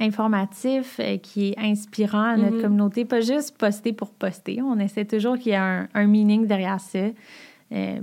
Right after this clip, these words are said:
Speaker 1: puis même chose sur les autres réseaux sociaux, euh, qu'on essaie, qu'on essaie d'exploiter. Mais ouais, on dirait que c'est toujours c'est,
Speaker 2: Ouais.
Speaker 1: s'informer, là.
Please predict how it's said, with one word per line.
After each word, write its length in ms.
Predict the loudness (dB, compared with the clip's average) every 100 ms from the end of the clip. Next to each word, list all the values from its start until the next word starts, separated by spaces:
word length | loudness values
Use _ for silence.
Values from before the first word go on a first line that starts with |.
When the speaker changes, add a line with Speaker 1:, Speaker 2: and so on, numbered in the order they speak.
| -10
Speaker 1:
puis 240 | -6 -2
même 220 | 0 0
chose 220 | 0 -2 0
sur 120 | 0
les 220 | 0 0
autres 180 | -2 -2
réseaux 240 | -4 -2
sociaux, 500 | -4 -4 -4 -2 -2
euh, 100 | -2
qu'on 240 | -2 -2 0
essaie, 600 | -2 -4 -2 0 0 -2 -6 -14 -20 -20 -20 -20 _ _
qu'on 180 | 0 2
essaie 320 | 2 2 0 2
d'exploiter. 800 | 0 -2 -4 -2 0 -2 -6 -6
Mais 240 | -6 -6 -8 -12 _ -2
ouais, 120 | 0 0
on 80 |
dirait 160 | 0 0
que 40 |
c'est 140 | -2 -2
toujours 260 | 0 -2
c'est, 220 | -4 -8 -8 -10 _ _ _ 0
Speaker 2:
Ouais. 160 | 2
Speaker 1:
s'informer, 580 | 4 2 4 4 4 2
là. 160 | 2